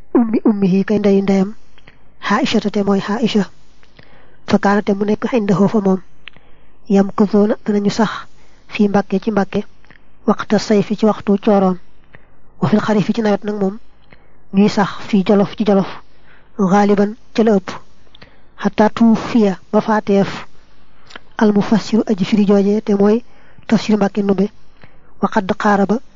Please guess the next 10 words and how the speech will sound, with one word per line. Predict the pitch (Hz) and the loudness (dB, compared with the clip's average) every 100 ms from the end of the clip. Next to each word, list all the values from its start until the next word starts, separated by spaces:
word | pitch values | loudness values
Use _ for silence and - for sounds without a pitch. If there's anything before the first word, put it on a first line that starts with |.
| - - - | -18 -18 -8
te | - | 0
fekk | 190 - | 2 2
na | 208 | 0
sëriñ | 185 208 202 | 0 -2 0
bi | 214 | 2
jege | 214 196 247 - - - - - - - - - | 2 2 -2 -8 -20 -20 -20 -20 -20 -18 -16 -2
minal | 202 208 | 2 2
xifsi | - 196 - | 2 0 0
ci | 214 | -2
mokkal. | 208 196 - 202 | 0 0 0 -4